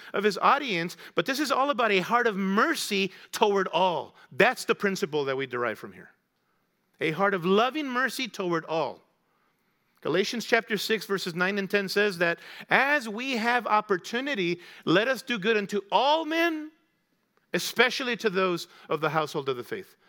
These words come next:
Galatians six, nine, and ten. Memorize that text. We are to be doing what is intrinsically good,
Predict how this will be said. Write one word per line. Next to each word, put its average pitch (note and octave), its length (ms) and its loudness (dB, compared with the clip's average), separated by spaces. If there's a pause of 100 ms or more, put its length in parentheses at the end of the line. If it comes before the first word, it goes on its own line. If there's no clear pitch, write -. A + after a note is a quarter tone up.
Galatians E3+ 440 -2
six, - 440 -2 (220)
nine, E3+ 400 -2
and D3+ 160 -8
ten. C#3+ 220 -6 (240)
Memorize C#3+ 600 -4
that A2 160 -6
text. - 420 -18 (320)
We E3+ 140 0
are A#3+ 60 2
to G#3+ 100 2
be F#3 100 -6
doing G3+ 260 -4
what F3 120 0
is D3 100 -4
intrinsically G#3+ 720 -8
good, D#3 320 -4